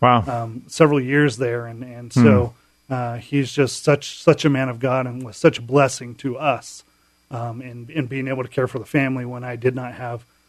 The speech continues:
Speaker 2: the physical ability to anymore. Um, and what has happened since then is it's ha-, has given me more time to focus on ministry, on preaching, on Hope Chapel, and caring for
Speaker 1: Mm-hmm.
Speaker 2: the people of the church, and,
Speaker 1: Yeah.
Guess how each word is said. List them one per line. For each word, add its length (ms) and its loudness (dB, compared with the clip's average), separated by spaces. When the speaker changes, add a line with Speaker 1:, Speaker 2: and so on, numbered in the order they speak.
Speaker 2:
the 80 4
physical 480 2
ability 640 4
to 280 -2
anymore. 580 -4
Um, 500 -8
and 200 2
what 120 8
has 120 2
happened 320 0
since 300 2
then 300 4
is 200 0
it's 220 -4
ha-, 160 2
has 220 -2
given 280 4
me 100 6
more 240 2
time 300 -2
to 120 -14
focus 500 0
on 200 6
ministry, 520 6
on 220 0
preaching, 560 4
on 340 -2
Hope 160 4
Chapel, 540 6
and 140 2
caring 280 0
for 140 4
Speaker 1:
Mm-hmm. 140 6
Speaker 2:
the 40 8
people 280 6
of 100 -4
the 80 -8
church, 560 2
and, 80 4
Speaker 1:
Yeah. 220 8